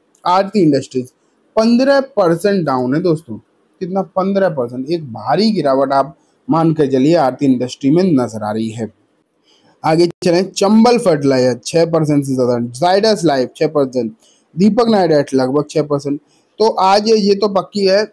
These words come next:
कि इन companies की तो हालत ख़राब होती हुई दिखाई दे रही है, जो chemical या फिर, आ, मतलब इन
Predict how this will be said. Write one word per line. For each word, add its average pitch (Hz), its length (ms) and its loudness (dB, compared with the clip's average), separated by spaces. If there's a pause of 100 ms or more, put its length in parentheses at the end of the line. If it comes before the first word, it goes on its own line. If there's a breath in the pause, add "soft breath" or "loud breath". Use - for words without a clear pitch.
(240)
कि 180 400 0 (260)
इन 220 160 0
companies 202 460 -2
की 214 100 -10
तो 196 160 0
हालत 151 300 0
ख़राब 143 280 0
होती 135 240 -2
हुई 139 100 0
दिखाई 127 280 -2
दे 127 120 0
रही 131 120 0
है, 160 140 2
जो 160 180 2 (120)
chemical 160 500 2
या 151 100 0
फिर, 180 220 -6 (380)
आ, 147 540 0 (460)
मतलब 151 500 0
इन 156 160 2